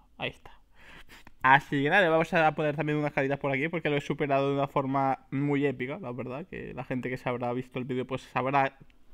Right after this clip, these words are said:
qué tan rápido he superado mi récord. Así que bueno, vamos a comprar esto por aquí, perfecto. Compartimos la foto.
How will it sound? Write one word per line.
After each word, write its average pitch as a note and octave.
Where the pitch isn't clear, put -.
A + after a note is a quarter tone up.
qué A3+
tan F#3
rápido E3+
he D#3+
superado D3+
mi D3
récord. D3+
Así B2+
que B2+
bueno, F3
vamos C3+
a -
comprar C3
esto C3
por C3+
aquí, E3+
perfecto. G#3+
Compartimos B3+
la G#3+
foto. E3+